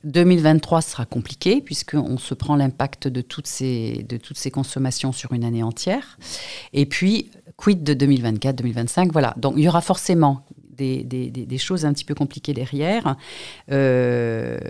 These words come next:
donc, euh, malgré tout, euh, puisqu'on parle aussi de perspective, bien sûr, il s'agit,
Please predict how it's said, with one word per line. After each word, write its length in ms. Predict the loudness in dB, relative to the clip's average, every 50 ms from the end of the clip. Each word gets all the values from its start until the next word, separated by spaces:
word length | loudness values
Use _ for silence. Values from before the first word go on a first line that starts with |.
| -10 -10
donc, 440 | -6 0 4 6 6 6 4 4 0
euh, 100 | 0 0 0 -4 -12 -16 -16 -18 -20 -20 _ -8 -6 -4 0
malgré 480 | 4 4 6 6 6 4 4 4 4 2
tout, 260 | 2 -2 -2 -2 -2 -2 -4 -16 _ _ _ _ _ _ _ _ _ _ -4
euh, 760 | -2 0 0 0 -2 -2 -2 -4 -4 -4 -6 -6 -6 -8 -8 -10 -12 -12 -14 -16 -16 -20 -20 _ _
puisqu'on 320 | -10 -10 -4 -2 -2 0
parle 200 | 0 0 -2 0
aussi 280 | -2 -2 -2 -2 -6 -8
de 60 | -8
perspective, 760 | -8 -10 -10 -8 -10 -12 -12 -6 -2 0 0 0 0 -2 -6 -8 _
bien 260 | -14 -4 2 4 4 4
sûr, 400 | 2 -2 -2 0 0 0 0 -2
il 120 | -4 -4
s'agit, 680 | -4 0 0 0 0 0 -2 -2 -4 -2 -4 -4 -6